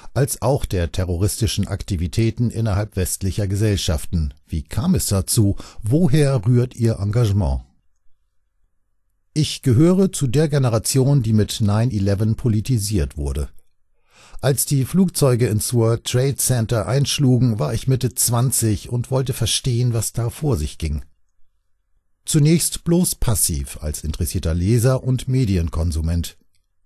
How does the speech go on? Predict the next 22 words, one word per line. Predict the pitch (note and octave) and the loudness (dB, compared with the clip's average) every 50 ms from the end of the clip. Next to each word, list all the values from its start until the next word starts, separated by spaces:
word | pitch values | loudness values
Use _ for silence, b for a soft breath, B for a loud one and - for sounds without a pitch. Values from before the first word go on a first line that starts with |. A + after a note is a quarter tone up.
| _ | _
Das | - A#2+ A#2+ A2+ - - | -2 0 0 0 0 -2
eigene | - G#2 C#3+ F3 E3+ C#3 G#2+ G2 | 0 0 2 4 4 4 4 2
Schreiben | - - - G2 A2 C#3 D3 E3+ D#3+ | 0 -2 -2 0 0 2 2 2 2
begann | C3+ D3 C3 B2 D#3 D3+ E3 - | 2 2 2 2 2 2 0 0
erst | - A#2+ C#3 C#3 - - - - | 0 -2 0 0 0 -2 -2 -2
Jahre | G2 F2 F#2 F#2+ G2 F#2+ A2 | -2 0 0 -2 0 -2 -2
später. | - - - - F#2+ E2+ E2 - - D2+ C#2+ - - - _ _ _ _ _ _ | -2 -2 -2 -2 -2 -2 -2 -2 -4 -4 -4 -6 -10 -16 _ _ _ _ _ _
So | - F#2 E2+ G#2+ F#2+ F2 | -6 -2 -2 -2 -2 0
wie | F#2 F#2+ | -2 -2
ich | E2+ C3 - C#3 | -2 -2 0 0
es | A#2 - | -2 -2
erlebt | G2 G2 G2 B2+ E3 - - - | -2 0 0 0 0 0 0 0
habe, | B2 C3 B2+ B2 D#3 D3 B B B B B B | 0 2 4 4 2 2 B B B B B B
sind | B A#2 A2 C#3+ E3+ F3 - - | B 0 2 2 2 2 0 0
mit | - D#3 C#3+ - | -2 -2 0 2
dem | C3+ A#2 A#2+ | 0 0 0
elften | - A2 C#3+ D#3 - - - C3+ G2+ | 0 0 -2 -2 -2 -2 -2 0 0
September | G#2+ G2+ - - - C3 C#3 B2 G#2+ - | 0 0 0 0 0 0 0 0 -2 -2
zweitausendeins | - - A2 G#2 G2+ - G#2 G2 F#2+ G#2 - - G2+ A2+ A#2+ C3 B2+ - - - | -2 -2 -2 -2 0 0 0 0 0 -2 -2 -2 -2 0 0 0 0 -2 -4 -6
viele | - - - F#3+ E3+ C3 | -6 -2 0 0 2 2
Menschen | A2 A2+ A2 G#2+ - - G#2 - | 2 2 0 0 0 -2 -4 -2
aufgewacht, | - G#2 C3 C#3 - - - A#2 F#2 G2+ A2 A2 - - - - - B | -2 -2 -2 -2 -2 -2 -2 -2 0 0 0 -2 -2 -4 -8 -10 -10 B